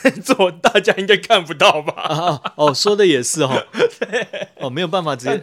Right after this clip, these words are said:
Speaker 1: 主要是
Speaker 2: 你可以形容一下吗？
Speaker 1: 主要是原-，原-，做这些练习的原因是，操偶师大家可能只会想到说他的手指要很灵活，可能只想要这样而已，
Speaker 2: 嗯。
Speaker 1: 但他其实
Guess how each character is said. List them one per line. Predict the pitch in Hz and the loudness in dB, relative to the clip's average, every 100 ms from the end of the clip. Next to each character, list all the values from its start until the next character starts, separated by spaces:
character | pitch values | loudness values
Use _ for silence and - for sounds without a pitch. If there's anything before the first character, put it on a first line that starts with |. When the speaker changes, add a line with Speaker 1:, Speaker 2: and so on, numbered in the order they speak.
| _ | _
Speaker 1:
主 | - 143 | -10 -2
要 | 185 175 | -2 -2
是 | 139 | -2
Speaker 2:
你 | 175 | 0
可 | |
以 | 131 | 0
形 | 151 160 | -2 -4
容 | 170 143 | -4 -6
一 | |
下 | 151 | -8
吗？ | 123 117 | -10 -10
Speaker 1:
主 | 147 | -4
要 | 196 208 | -2 -4
是 | 190 208 190 170 160 _ _ _ _ _ | -4 -6 -4 -4 -8 _ _ _ _ _
原-， | - 170 | -10 -8
原-， | 180 190 - | -6 -6 -2
做 | 208 | -2
这 | 208 | 0
些 | |
练 | 214 | 0
习 | 151 | -2
的 | |
原 | 139 147 | -4 -4
因 | 160 | -4
是， | 160 - 156 139 - _ _ | -8 -4 -4 -4 -8 _ _
操 | - 151 156 | -4 2 2
偶 | 131 | 2
师 | 120 139 143 143 139 135 _ _ - | -6 -10 -6 -6 -8 -10 _ _ -2
大 | |
家 | 151 | 0
可 | 147 123 | 0 -6
能 | 120 | -8
只 | 123 | -8
会 | |
想 | 131 | -8
到 | 123 135 | -6 -6
说 | 139 | -6
他 | 131 135 | -4 -2
的 | 131 - _ _ - | -2 -6 _ _ -20
手 | - 143 | -10 -4
指 | 135 | -4
要 | 131 | -4
很 | 117 | -6
灵 | 110 127 | -10 -12
活， | 123 - - _ _ _ | -14 -16 -18 _ _ _
可 | 127 | -8
能 | 135 | -6
只 | |
想 | 113 117 | -4 -6
要 | |
这 | 123 131 | -6 -6
样 | 120 | -8
而 | - | -12
已， | |
Speaker 2:
嗯。 | - | -8
Speaker 1:
但 | 143 | -6
他 | 139 | -6
其 | - | -10
实 | 120 - 110 107 | -14 -16 -16 -18